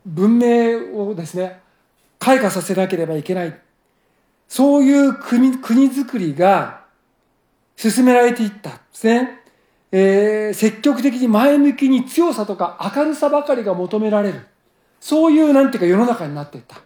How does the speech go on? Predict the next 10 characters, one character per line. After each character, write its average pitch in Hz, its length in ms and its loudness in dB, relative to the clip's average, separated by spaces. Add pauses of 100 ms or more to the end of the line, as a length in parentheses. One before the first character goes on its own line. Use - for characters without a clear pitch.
(180)
日 165 80 -6
本 180 120 -2
の 175 80 -4
中 151 220 -10
が。 - 80 -20 (1700)
そ 262 180 -4
れ 294 140 -2
で、 240 520 -6 (540)
こ 233 140 -6
の 254 280 -6